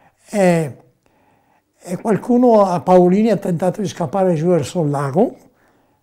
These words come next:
Paolini, Bombaci e un altro ancora. E alla sera alle otto sono andati giù a prenderli, eh,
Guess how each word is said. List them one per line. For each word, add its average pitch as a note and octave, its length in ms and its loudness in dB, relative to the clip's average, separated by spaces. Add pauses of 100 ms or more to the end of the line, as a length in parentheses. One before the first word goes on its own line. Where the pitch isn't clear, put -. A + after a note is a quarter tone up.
(760)
Paolini, F3 480 2
Bombaci E3+ 640 0
e D3+ 300 -4
un D#3 60 -6
altro E3 340 -2
ancora. D#3+ 760 -6
E A3 220 -6
alla F#3+ 260 2
sera G3 400 6
alle F3 160 8
otto A3+ 340 4
sono F3+ 160 -4
andati D#3+ 300 0
giù E3+ 100 0
a F3+ 80 4
prenderli, G#3 680 -2
eh, C#3+ 300 -20